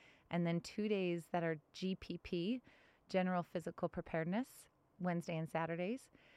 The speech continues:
And it's just a perfect hybrid where if I can hit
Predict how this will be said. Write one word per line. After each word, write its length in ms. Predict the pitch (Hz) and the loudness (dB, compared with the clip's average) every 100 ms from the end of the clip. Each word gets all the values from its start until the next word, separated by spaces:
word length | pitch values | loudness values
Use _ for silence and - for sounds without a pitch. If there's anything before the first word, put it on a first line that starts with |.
| - - - - | -20 -20 -20 -4
And 200 | - 190 | 2 4
it's 140 | 190 - | 2 0
just 260 | - - | -8 -2
a 40 | 214 | -2
perfect 480 | - - 214 202 - | -2 -2 0 0 -2
hybrid 480 | 185 190 170 165 160 | -2 0 2 2 2
where 280 | 165 160 156 | 2 2 2
if 160 | 165 | 2
I 120 | 180 | 2
can 160 | 190 185 | 2 0
hit 220 | 156 160 | 0 -2